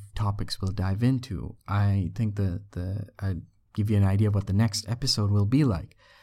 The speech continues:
Next episode is going to be on an R P G game that I believe really, you know, categorized itself as a true R P G, true role-playing game where, uh, my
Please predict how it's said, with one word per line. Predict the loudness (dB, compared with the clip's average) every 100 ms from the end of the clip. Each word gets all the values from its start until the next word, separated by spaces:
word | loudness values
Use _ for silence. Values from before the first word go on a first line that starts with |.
| _
Next | -4 -2 -2
episode | -2 0 0 0 0
is | -2 -2
going | 0 0 0
to | -2 -4
be | -2 -6 -6 -6 -8
on | -4 -2 -2 -2 -4 -8 -14 _ _ _ -4
an | -2
R | -2
P | -4 -4
G | -6 -2 -2
game | -2 -6 -6 -8
that | -8 -8 -8 -4
I | -2
believe | 0 0 2 0 -4 -12 _ _ _ _
really, | -2 2 4 2 0 -6 -20 _ _ _ _
you | 0
know, | 2 0
categorized | -2 -2 0 0 0 2 0 -4 -8
itself | -6 -2 -2 -2 -4
as | -4
a | -6
true | -8 -2 0 2 0 -2 -4
R | -4 -4
P | -6 -6
G, | -6 -6 -8 -8
true | -2 -2 0
role-playing | 2 4 4 2 -4 -8 -4 -2 -2 -2 -4
game | -2 2 2 0 -2
where, | -4 -4 -10 -20 _ _ _ _ _ _ -20 -20 _ _ -16 -4
uh, | 2
my | 4 4 4 2